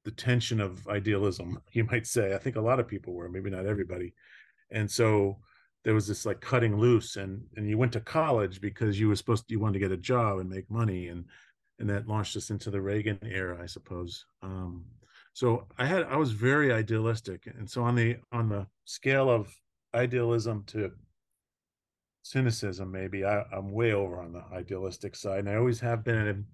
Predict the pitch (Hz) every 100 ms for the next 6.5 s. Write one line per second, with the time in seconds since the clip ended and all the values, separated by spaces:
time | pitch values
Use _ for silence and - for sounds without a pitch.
0 | _ - 117 117 113 - - 139 135 127
1 | 123 123 135 139 117 - 107 113 110 127
2 | 113 - 123 120 - - _ _ _ 120
3 | 110 110 113 120 95 85 - _ - 110
4 | 120 120 104 143 127 87 82 - 107 95
5 | - - - _ _ - 101 120 113 -
6 | - 104 98 92